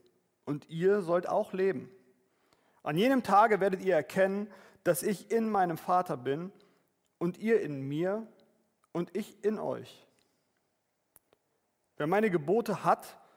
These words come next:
und hält sie, der ist's, der mich liebt. Wer mich aber liebt, der wird von meinem Vater geliebt werden, und ich werde ihn lieben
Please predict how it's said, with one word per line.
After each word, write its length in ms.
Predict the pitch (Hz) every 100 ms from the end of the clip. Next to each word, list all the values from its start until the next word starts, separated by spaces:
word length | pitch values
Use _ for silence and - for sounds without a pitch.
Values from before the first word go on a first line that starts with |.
| _ -
und 160 | 160
hält 300 | 151 175 180
sie, 340 | - 214 233 254 - _ _ _ _ -
der 220 | - 247
ist's, 600 | 143 143 - - - - -
der 240 | - 131
mich 140 | 147 170
liebt. 440 | 185 151 - - _ _ _ _ _ _ _ _ _ _
Wer 100 | 202
mich 160 | 226 220
aber 180 | 190
liebt, 480 | 170 180 233 - - - - -
der 120 | 190
wird 140 | 220 240
von 160 | 202
meinem 220 | 196 185
Vater 420 | 180 208 208 190 147
geliebt 400 | 131 135 139 -
werden, 400 | 143 151 170 185 _ _ _ _
und 180 | 160 143
ich 220 | 208 -
werde 240 | 180 175 160
ihn 160 | 151
lieben 560 | 139 147 156 170 180